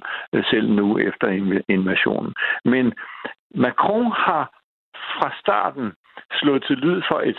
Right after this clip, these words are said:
stærkere Europa, hvor Macron ønsker sig også en eller anden form for militært samarbejde i Europa. Og han har også, øh, slået til lyd for et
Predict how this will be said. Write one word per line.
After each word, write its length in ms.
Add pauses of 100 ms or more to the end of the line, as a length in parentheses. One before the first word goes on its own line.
stærkere 540
Europa, 520
hvor 360
Macron 500
ønsker 260
sig 240
også 320 (100)
en 140
eller 160
anden 200
form 160
for 60
militært 560 (100)
samarbejde 480
i 140
Europa. 380 (1000)
Og 140
han 140
har 120 (140)
også, 260 (380)
øh, 380 (760)
slået 240 (100)
til 100
lyd 320
for 120
et 120